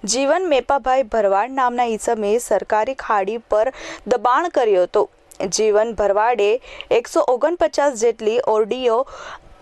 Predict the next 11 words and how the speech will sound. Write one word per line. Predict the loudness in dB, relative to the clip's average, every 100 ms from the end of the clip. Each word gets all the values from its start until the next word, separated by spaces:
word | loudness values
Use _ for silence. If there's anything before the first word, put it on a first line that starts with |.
| -2
આ | 0 0
ખાડી | -2 0 0 0
ઉપર | -2 -2 -2 -2
બનાવી | 0 -2 0 -2 -2
દીધી | -6 -2 -2
હતી | -2 -4 -8 -20 -8 0
અને | 0 2 0 -2
ભાડા | -8 -4 0 2 2 2
પર | 0 0 2
આપી | 0 0 0 0
હતી. | 0